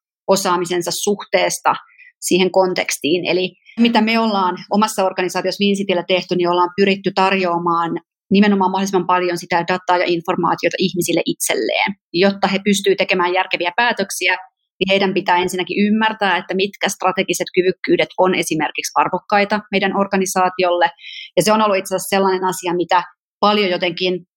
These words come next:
toivottiinkin meillä, että ihmiset halus kyllä kehittää osaamistaan, mutta he ei välttämättä aina hahmottanut, että mistä asioista se lisäarvo tulisi.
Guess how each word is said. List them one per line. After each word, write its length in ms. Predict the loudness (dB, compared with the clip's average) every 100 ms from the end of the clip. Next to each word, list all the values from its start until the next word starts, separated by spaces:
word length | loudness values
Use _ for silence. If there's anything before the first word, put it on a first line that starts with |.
| _
toivottiinkin 760 | 2 2 2 -4 -4 -4 -2 -2
meillä, 340 | 0 0 0
että 100 | -2 0
ihmiset 320 | 0 0 -2 0
halus 220 | 0 0
kyllä 180 | 0 0
kehittää 440 | -2 -4 0 0
osaamistaan, 640 | 0 -2 -2 -2 -2 -2 0
mutta 160 | -2 0
he 40 |
ei 80 | 2
välttämättä 460 | 2 0 -4 0
aina 180 | 0 0 -2
hahmottanut, 540 | -2 -4 -2 -2 -2
että 200 | -4 -2
mistä 420 | 2 0 0 -2 0 -2
asioista 500 | -2 -4 -2 -4 -4
se 160 | -2
lisäarvo 640 | 0 0 0 0 -2 -4 -6 _ 0
tulisi. 420 | 2 0 -2